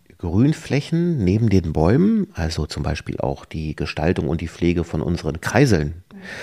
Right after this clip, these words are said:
Speaker 1: und von unseren Parks und, äh, Parkanlagen, ähm, ist, glaub ich, immer wieder ein Thema, was auch zur Lebensqualität in Wernigerode beiträgt, was natürlich auch Geld kostet,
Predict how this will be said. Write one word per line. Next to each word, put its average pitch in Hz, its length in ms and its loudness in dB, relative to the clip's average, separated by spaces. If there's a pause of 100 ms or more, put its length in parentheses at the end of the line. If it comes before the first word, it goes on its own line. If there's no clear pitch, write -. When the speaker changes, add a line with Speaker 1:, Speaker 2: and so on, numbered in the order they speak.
(220)
Speaker 1:
und 90 160 -4
von - 120 -6
unseren 80 600 -4 (380)
Parks 123 580 -2
und, 82 400 -6
äh, 76 260 -6
Parkanlagen, 113 800 0 (540)
ähm, 92 420 -2
ist, - 140 -6
glaub 104 160 2
ich, 104 80 -4
immer 117 180 2
wieder 110 160 2
ein 92 80 2
Thema, 123 380 0
was 104 180 -2
auch - 140 -4
zur 98 160 -2
Lebensqualität 107 720 0
in 92 120 2
Wernigerode 95 720 2 (420)
beiträgt, 175 640 2
was - 200 -12
natürlich 104 440 -6
auch - 280 -6 (180)
Geld 110 220 2
kostet, - 440 0